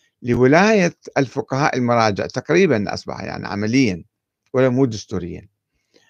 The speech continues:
فقال اليعقوبي، وكل من المراجع اشتركوا بالدولة يعني، هو س-، الشيخ اليعقوبي عنده وزراء بالدولة أيضًا،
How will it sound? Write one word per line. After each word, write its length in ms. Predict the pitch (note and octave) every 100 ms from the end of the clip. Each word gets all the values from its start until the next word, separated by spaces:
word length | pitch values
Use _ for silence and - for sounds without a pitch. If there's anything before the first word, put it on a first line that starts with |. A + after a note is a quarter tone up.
| _
فقال 320 | - - G3 A#3
اليعقوبي، 880 | G#3+ C#3 - F3+ D#3 A2+ G#2 G#2+ - _ _ C3+
وكل 340 | A2+ G#3+ A3+
من 160 | G3 F3+
المراجع 480 | E3+ F3+ D#3+ E3+ - _ _ _ D3
اشتركوا 440 | - F3+ F#3+ F3
بالدولة 500 | C#3+ E3 D#3 D#3+ A2
يعني، 420 | F2+ E2 F#2 G#2 - _ _ _ _ -
هو 160 | D#3+
س-، 120 | E3 C#3
الشيخ 460 | B2+ A2 - B2+
اليعقوبي 500 | B2+ G#2 - C#3 B2
عنده 220 | G2+ A#2
وزراء 360 | G#2+ G#2 A2 A#2
بالدولة 440 | G2 F#2+ F#2+ F#2
أيضًا، 320 | C2+ E2+ D#2